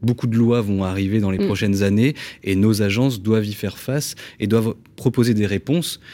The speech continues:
Speaker 1: Et on, notre avis chez Procivis, c'est qu'elle ne se fera pas seule, cette réponse, et qu'on a besoin d'autres professionnels, d'autres cultures de gestion de projet,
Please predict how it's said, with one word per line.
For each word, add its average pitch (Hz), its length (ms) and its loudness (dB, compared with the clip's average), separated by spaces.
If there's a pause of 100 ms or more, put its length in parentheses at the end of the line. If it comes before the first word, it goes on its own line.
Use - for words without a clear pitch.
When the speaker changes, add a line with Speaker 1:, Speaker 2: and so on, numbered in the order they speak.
(200)
Speaker 1:
Et 101 100 -2
on, 104 140 -2 (280)
notre 123 420 2
avis 113 300 0
chez 95 160 -2
Procivis, 107 440 -2
c'est - 160 -6
qu'elle 95 180 -2
ne 95 140 0
se 98 180 -6
fera 104 320 -6
pas 104 160 -4
seule, 101 320 -4
cette - 180 -10
réponse, 127 400 -2
et 98 60 -2
qu'on 95 220 -2
a 92 60 -2
besoin 107 500 2 (360)
d'autres 110 360 0
professionnels, 117 720 0
d'autres 131 320 0
cultures 143 480 0
de 113 100 0
gestion 113 340 0
de 107 60 0
projet, 113 420 0